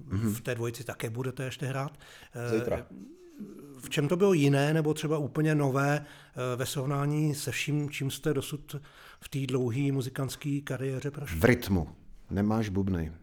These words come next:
Speaker 1: nemáš basu, eh, je to těžký. Prostě vždycky v tomhle, v téhletý symbioze je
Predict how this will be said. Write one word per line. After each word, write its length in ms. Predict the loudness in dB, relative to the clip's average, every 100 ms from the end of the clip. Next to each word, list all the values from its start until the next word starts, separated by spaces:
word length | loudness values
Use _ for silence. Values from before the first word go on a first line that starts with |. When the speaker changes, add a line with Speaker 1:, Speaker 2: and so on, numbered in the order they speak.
| -10
Speaker 1:
nemáš 380 | -2 0 0 -2
basu, 540 | -4 -4 -2 -2 -2 -4 -14 -20 -20 -20 -12
eh, 160 | -4 -2
je 120 | 2 2
to 100 | 2
těžký. 480 | -2 -4 -6 -10 -10 -8
Prostě 300 | -8 0 0
vždycky 380 | 2 0 0 -4
v 60 |
tomhle, 280 | 0 2 2
v 100 | 0
téhletý 340 | 0 0 2 0
symbioze 720 | 2 4 4 2 0 -2 -2
je 440 | -2 0 2 2